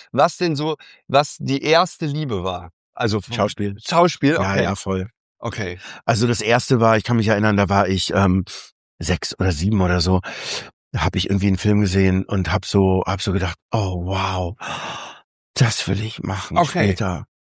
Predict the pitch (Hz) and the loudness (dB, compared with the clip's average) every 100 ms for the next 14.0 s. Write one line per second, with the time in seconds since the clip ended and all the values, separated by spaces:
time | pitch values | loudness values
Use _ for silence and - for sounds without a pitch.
0 | _ - 107 110 110 139 _ - 123 117 | _ -8 -8 -6 -8 -10 _ 2 4 4
1 | 107 - 110 101 101 98 101 - _ _ | 2 2 2 2 2 0 -4 -10 _ _
2 | _ _ _ _ _ - 113 - 107 104 | _ _ _ _ _ 0 2 2 0 2
3 | 110 - 104 - 95 131 120 90 90 90 | -2 0 -2 -2 2 4 4 2 -2 -2
4 | 87 92 90 98 95 95 98 98 92 - | -4 -4 -4 -2 -2 -2 -4 -4 -4 -4
5 | 98 98 - 101 98 - 92 95 - 110 | -6 -8 -8 -4 -4 -2 0 0 0 2
6 | 156 160 - 131 - - - - _ 117 | 2 0 -6 -8 -8 -16 -18 -20 _ 2
7 | 110 95 123 123 123 - 123 120 117 107 | 2 2 2 2 -4 2 2 4 2 -4
8 | - 104 101 - _ - 117 117 104 107 | -2 0 0 -4 _ -2 2 2 2 -2
9 | - 101 101 120 127 120 - - - - | 0 -2 0 -2 0 -2 -6 -18 -18 -20
10 | - 107 104 107 - 113 107 104 98 104 | -4 0 2 2 2 2 2 0 0 2
11 | 95 92 98 - 95 92 92 95 101 - | 2 0 -2 0 0 2 0 -2 -4 -8
12 | _ - - - 92 104 110 107 104 - | _ -20 -20 -2 0 2 0 0 -2 0
13 | 110 113 113 104 110 - 113 101 - | -2 0 -4 -2 -4 -2 -4 -2 -4